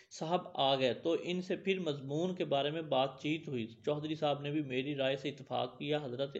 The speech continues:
अलामा ने फरमाया, "बहुत अच्छा, अगर राय यही है तो इस अमर का एहतमाम करना चाहिए कि मजमून दो एक रोज़ ही में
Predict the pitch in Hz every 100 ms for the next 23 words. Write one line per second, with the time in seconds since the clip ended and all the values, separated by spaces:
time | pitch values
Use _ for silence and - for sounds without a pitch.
0 | - 127 123 143 143 139 120 120 143 147
1 | 139 123 143 135 - 117 - - - -
2 | - 139 156 139 139 160 135 143 170 156
3 | 156 175 - 165 - 143 156 156 156 156
4 | 147 139 131 151 170 131 127 147 151 147
5 | 143 151 160 151 135 131 135 156 151 139
6 | 147 160 156 143 151 151 135 127 147 160
7 | - - 139 175 165